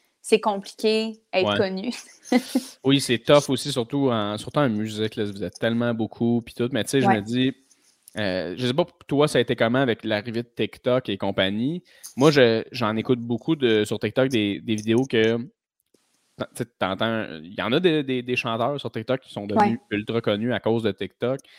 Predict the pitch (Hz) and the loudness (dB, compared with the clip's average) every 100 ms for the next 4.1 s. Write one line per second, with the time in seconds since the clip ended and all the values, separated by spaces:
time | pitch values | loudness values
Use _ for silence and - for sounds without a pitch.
0 | - _ - 98 - 120 113 110 104 107 | -20 _ -6 -6 2 4 4 2 0 -2
1 | 113 101 - 120 123 127 127 _ - _ | 2 0 0 2 2 2 -4 _ -20 _
2 | - - - 110 110 - - - 90 90 | -16 -8 -2 0 0 -6 -10 -4 -2 -2
3 | 101 104 101 98 156 170 135 135 127 156 | -4 -10 -2 -2 0 -2 -2 -2 -2 -4